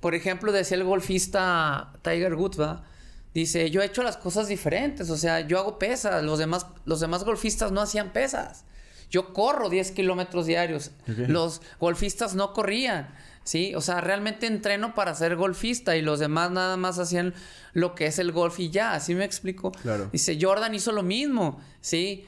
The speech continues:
Speaker 1: Lo hizo de una manera diferente". Entonces, en mi caso, yo, eh, el tema de seguridad lo he implementado de una manera diferente
Speaker 2: Ok.
Speaker 1: y eso es lo que me ha, me ha hecho, este, llevarles ahora sí que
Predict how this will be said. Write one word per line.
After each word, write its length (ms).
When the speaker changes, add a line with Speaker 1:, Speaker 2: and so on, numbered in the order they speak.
Speaker 1:
Lo 120
hizo 220
de 80
una 140
manera 360
diferente". 560
Entonces, 320
en 140
mi 60
caso, 520
yo, 520
eh, 320
el 160
tema 240
de 80
seguridad 640
lo 160
he 20
implementado 640
de 60
una 340
manera 440
diferente 840
Speaker 2:
Ok. 60
Speaker 1:
y 40
eso 220
es 80
lo 160
que 80
me 160
ha, 320
me 140
ha 120
hecho, 480
este, 800
llevarles 600
ahora 160
sí 180
que 580